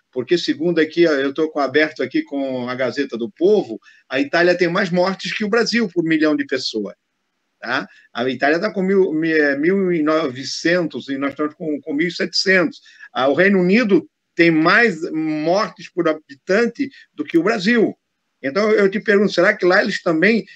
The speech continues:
é, estão culpando, é, só o governo por causa disso? Lá também o governo, é, agiu com descaso? Eu tô olhando aqui, ó, a Índia, a Índia tá com cento e vinte e seis pessoas mortas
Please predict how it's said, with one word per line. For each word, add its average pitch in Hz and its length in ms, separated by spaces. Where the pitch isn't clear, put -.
é, 151 320
estão 156 460
culpando, 185 800
é, 135 300
só 185 260
o 202 60
governo 170 680
por 131 120
causa 147 320
disso? 180 260
Lá 180 220
também 175 240
o 233 80
governo, 180 500
é, 147 300
agiu 139 340
com 170 100
descaso? 156 720
Eu 143 140
tô 147 140
olhando 190 240
aqui, 190 180
ó, 165 180
a 160 140
Índia, 180 540
a 135 180
Índia 208 540
tá 180 200
com 202 160
cento 233 300
e 220 60
vinte 226 160
e - 40
seis 220 460
pessoas 202 540
mortas 170 520